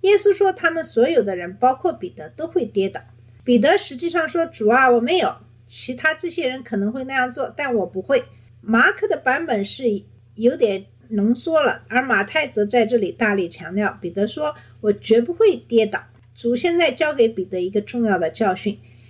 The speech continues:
与全知全能的人争论是不明智的。耶稣告诉彼得，他的夸口是徒然的。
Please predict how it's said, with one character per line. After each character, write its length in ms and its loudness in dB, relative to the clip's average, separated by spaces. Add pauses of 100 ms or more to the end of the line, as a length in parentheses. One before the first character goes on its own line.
(160)
与 200 0
全 300 0
知 140 4
全 380 -2
能 120 0
的 120 2
人 220 0
争 260 0
论 160 -6
是 160 -6
不 160 -4
明 260 -6
智 180 -4
的。 260 0
耶 140 -2
稣 220 -6
告 180 2
诉 180 -6
彼 140 2
得， 360 -4
他 160 -4
的 100 2
夸 240 0
口 180 -10
是 280 -14 (200)
徒 240 -6
然 240 -2
的。 200 -4